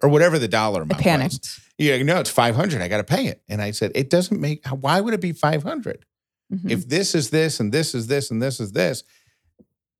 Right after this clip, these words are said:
Speaker 1: you never even read it."
Speaker 2: I
Speaker 1: You,
Speaker 2: know.
Speaker 1: if,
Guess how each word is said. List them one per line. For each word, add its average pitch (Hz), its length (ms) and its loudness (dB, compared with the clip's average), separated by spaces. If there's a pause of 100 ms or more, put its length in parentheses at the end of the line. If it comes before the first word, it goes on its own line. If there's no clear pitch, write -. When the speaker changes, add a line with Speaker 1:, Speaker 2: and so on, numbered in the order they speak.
(160)
Speaker 1:
you 151 140 -4
never 180 320 0
even 156 360 -2
read 214 220 -2
it." - 260 -8 (560)
Speaker 2:
I 180 100 -6
Speaker 1:
You, 160 200 4
Speaker 2:
know. 156 200 -2
Speaker 1:
if, 160 220 2